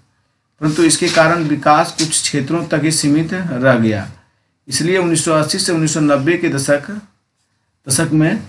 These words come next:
व्यापक भूमि विकास कार्यक्रम शुरू किया गया, जो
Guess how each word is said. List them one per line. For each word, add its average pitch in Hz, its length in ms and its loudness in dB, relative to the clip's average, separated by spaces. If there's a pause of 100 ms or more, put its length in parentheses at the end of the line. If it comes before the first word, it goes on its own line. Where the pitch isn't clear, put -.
(500)
व्यापक 143 640 2
भूमि 151 300 2
विकास 147 460 4
कार्यक्रम 147 400 2
शुरू 143 300 -2 (960)
किया 151 160 6
गया, 113 220 0
जो 120 400 0